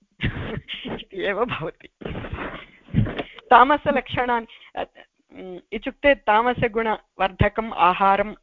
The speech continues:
आ, भोजनेन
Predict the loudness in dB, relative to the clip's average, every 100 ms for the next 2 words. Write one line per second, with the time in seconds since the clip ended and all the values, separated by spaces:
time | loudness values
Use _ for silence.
0 | _ _ _ _ _ _ _ -20 _ _
1 | _ -20 -20 _ _ _ 2 2 2 -2
2 | -10 -12 -14 -16 _ _ _ _ _ _
3 | -20 -20 _ _ -20 -20 -20 -20 _ _
4 | _ _ 4 6 6 4 2 2